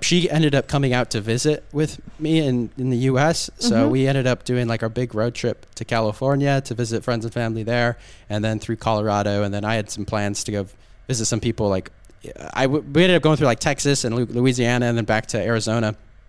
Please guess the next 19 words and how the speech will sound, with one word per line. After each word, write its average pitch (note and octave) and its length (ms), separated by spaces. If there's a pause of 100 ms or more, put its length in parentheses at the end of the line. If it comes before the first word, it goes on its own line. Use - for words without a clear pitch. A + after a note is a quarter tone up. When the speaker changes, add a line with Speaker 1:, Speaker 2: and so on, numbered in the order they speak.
(340)
Speaker 1:
Um, A#2+ 360
so C#3 140
it - 20
was, C3+ 120
like, C3 120
this B2 140
big B2 200
trip A2+ 240 (440)
for, A#2 120
like, G#2+ 180
uh, G2+ 280
the A#2 160
next, G#2+ 240
like, G#2+ 180
month G#2+ 280
or G#2+ 100
so. G2 360 (440)
And A#2 140
then, A2+ 680